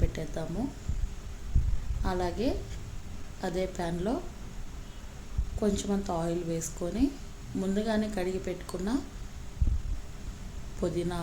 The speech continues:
ఆకులు లో ఫ్లేమ్‌లో పెట్టుకొని కలుపుతూ వేపుకుందామండి. పుదీనాని మూత పెట్టేస్తే కొంచెం ఆకు మెత్తబడుతుంది. ఇలా వేగిన దాంట్లో కొంచెం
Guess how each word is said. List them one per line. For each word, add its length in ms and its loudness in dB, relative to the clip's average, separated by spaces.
ఆకులు 340 2
లో 60 2
ఫ్లేమ్‌లో 320 0
పెట్టుకొని 540 -2
కలుపుతూ 400 0
వేపుకుందామండి. 840 -2
పుదీనాని 580 0
మూత 140 -2
పెట్టేస్తే 500 -2
కొంచెం 340 -2
ఆకు 260 -4
మెత్తబడుతుంది. 800 -2
ఇలా 220 6
వేగిన 380 0
దాంట్లో 380 -2
కొంచెం 340 2